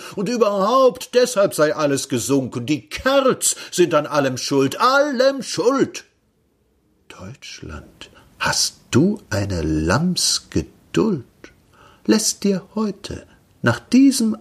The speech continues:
allen, Frechheit von Metzgergesellen gefallen? Lern ihre eiserne Energie. Die vergessen nie.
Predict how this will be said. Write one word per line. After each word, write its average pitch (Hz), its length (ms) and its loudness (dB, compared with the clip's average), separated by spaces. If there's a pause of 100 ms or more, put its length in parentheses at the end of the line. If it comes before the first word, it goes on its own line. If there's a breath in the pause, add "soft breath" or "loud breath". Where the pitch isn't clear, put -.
allen, 90 480 -4 (360 soft breath)
Frechheit 123 920 -2 (140 loud breath)
von 90 400 -2
Metzgergesellen 113 1400 0
gefallen? 82 800 -6 (500 soft breath)
Lern 147 520 4 (180 loud breath)
ihre 117 640 4
eiserne 127 640 4 (160)
Energie. 104 800 -6 (560)
Die 80 220 -6
vergessen 165 800 -6
nie. 147 360 -4